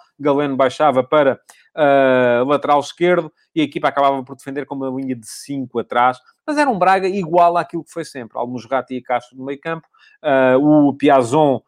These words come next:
ah, sobre a direita do ataque, ou sobre a meia direita, vamos lá, porque a direita era toda do Jogaio, ah, o Ricardo Horta sobre a meia esquerda e o Abel Ruiz como, como ponta de lança. O Benfica,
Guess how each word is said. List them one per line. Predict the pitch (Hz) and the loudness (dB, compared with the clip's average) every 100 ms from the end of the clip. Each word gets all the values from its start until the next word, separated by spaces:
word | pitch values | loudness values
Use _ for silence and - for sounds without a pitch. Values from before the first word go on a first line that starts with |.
| _ _ | _ _
ah, | 139 131 127 123 120 117 117 113 | 0 2 4 4 2 0 -2 -4
sobre | 110 156 131 | -2 -2 0
a | 127 | 0
direita | 131 135 131 131 | 2 2 2 -4
do | 131 | -6
ataque, | 135 151 151 - 120 | -2 0 0 -2 -4
ou | 110 | -4
sobre | 127 117 | -4 -6
a | |
meia | 113 120 120 | -4 -2 -2
direita, | 113 117 131 127 | -2 0 0 -2
vamos | 110 107 | -10 -8
lá, | 120 135 | -4 -4
porque | - | -4
a | 107 | -6
direita | 107 107 | -6 -4
era | 110 107 | -6 -8
toda | 101 107 | _ -12
do | 104 | -12
Jogaio, | 110 139 139 135 _ _ _ | -6 -2 -2 -4 _ _ _
ah, | 139 | 2
o | 131 170 165 | 2 2 2
Ricardo | 139 135 147 135 | 2 0 0 2
Horta | 143 135 127 | 2 2 -2
sobre | - 139 | -4 -2
a | 135 | -2
meia | 139 143 | -2 -4
esquerda | - 160 156 147 | -4 -2 -2 -2
e | 135 135 | -4 -2
o | 127 | 0
Abel | 120 117 | 0 -2
Ruiz | 110 117 117 | -6 -8 -10
como, | - 120 117 104 | -10 -8 -8 -10
como | 120 110 | -10 -10
ponta | 98 104 95 | -10 -14 -14
de | |
lança. | 85 80 170 | -16 -8 2
O | |
Benfica, | 196 - 180 - | 2 4 0 0